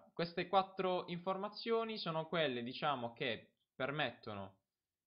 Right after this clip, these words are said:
eh, alla rete di capire esattamente dove sta il nostro Arduino su internet.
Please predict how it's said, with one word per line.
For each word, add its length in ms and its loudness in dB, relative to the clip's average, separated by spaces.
eh, 60 -6
alla 480 0
rete 360 -2
di 200 -4
capire 420 -2
esattamente 760 -2
dove 200 -2
sta 180 -2
il 60 2
nostro 280 -4
Arduino 400 -4
su 140 -12
internet. 520 -10